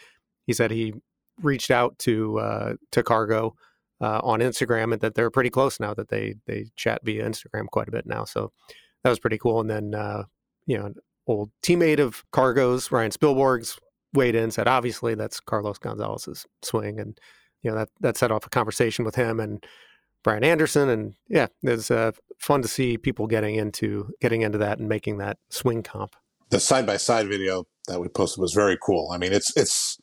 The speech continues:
Speaker 2: sometimes people will say that and you're like, "I don't know," you know, and obviously it's in the eye of the beholder, but that one, <laughs> it was pretty,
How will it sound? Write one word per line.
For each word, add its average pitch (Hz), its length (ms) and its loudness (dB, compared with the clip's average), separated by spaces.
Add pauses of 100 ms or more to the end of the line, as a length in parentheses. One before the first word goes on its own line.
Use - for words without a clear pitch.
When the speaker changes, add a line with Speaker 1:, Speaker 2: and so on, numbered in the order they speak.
(120)
Speaker 2:
sometimes 160 500 2
people 127 240 2
will 113 80 0
say 127 260 4
that 123 100 4
and 120 100 0
you're 117 80 -2
like, 110 160 -6
"I 143 140 -6
don't 90 160 -8
know," 98 420 -4
you 92 80 -12
know, 101 140 -6
and 107 100 -6
obviously 104 380 -2
it's - 220 -4
in 107 80 -4
the 98 100 0
eye 98 100 4
of 87 100 -4
the 92 80 -2
beholder, 101 300 0
but 90 180 -2
that 110 220 2
one, 87 360 -6 (120)
<laughs> - 160 -20
it 160 260 0
was 123 160 2
pretty, 117 540 2